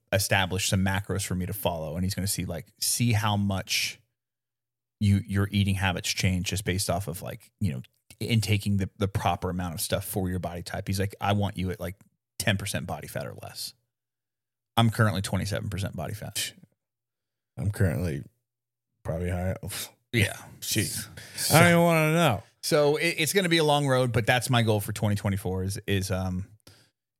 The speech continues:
Speaker 1: uh, being more disciplined, uh, with my eating. Um, I drink a lot of energy drinks. I drink, uh,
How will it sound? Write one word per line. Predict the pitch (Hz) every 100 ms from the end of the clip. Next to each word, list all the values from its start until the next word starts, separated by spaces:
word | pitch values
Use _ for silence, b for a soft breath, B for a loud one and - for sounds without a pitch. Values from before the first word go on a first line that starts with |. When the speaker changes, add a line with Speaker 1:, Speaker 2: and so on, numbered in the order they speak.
| -
Speaker 1:
uh, | 101 82 -
being | 107 113 117
more | 113 110
disciplined, | 98 98 98 104 98 104 - - -
uh, | 92 92
with | 92 95
my | 95 92
eating. | - 98 98 98 - _ _ 95
Um, | 95 92 90 95 - _ -
I | 110
drink | 113 107
a | 92
lot | 98 92 90 95 92 92 90 90 92
of | 92
energy | 85 92 92
drinks. | 87 90 92 - - _ _ _ _ -
I |
drink, | 107 101 107 - -
uh, | 87